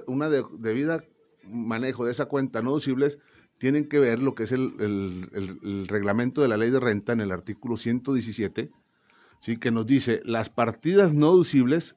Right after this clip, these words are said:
este es el reglamento de la ley de renta, ¿eh? Y no lo, no lo invento yo. Dice, las partidas no deducibles a las que se refiere el artículo de la ley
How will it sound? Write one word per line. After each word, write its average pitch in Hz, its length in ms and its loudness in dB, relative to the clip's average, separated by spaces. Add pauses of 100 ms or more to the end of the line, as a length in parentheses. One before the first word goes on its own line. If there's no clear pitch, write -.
este 117 240 -2
es 160 60 0
el 170 80 4
reglamento 135 500 0
de 147 60 2
la 110 60 2
ley 110 140 2
de 127 60 4
renta, 90 360 -2
¿eh? 120 240 -10
Y 95 120 -6
no 104 160 -2
lo, 123 220 0
no 113 120 0
lo 127 100 2
invento 120 380 -2
yo. 92 240 -6 (540)
Dice, 110 180 0
las 113 160 -2
partidas 170 420 4
no 202 120 6
deducibles 165 600 4 (100)
a 104 100 -2
las 107 180 0
que 110 140 -6
se 113 100 -2
refiere 131 600 2
el 104 120 -2
artículo 135 460 0
de 107 100 4
la 98 120 0
ley 147 280 0